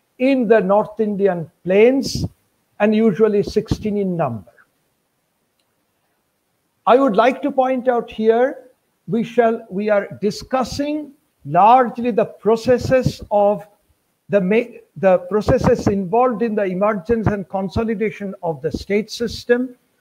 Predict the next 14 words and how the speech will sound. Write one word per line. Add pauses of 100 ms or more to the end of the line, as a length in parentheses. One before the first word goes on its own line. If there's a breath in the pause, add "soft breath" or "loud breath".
(560)
and
most (480)
states (100)
in
earlier
times (380)
were (1040)
monarchical
states, (160)
though (320)
non-monarchical
polities (300)
were (100)
also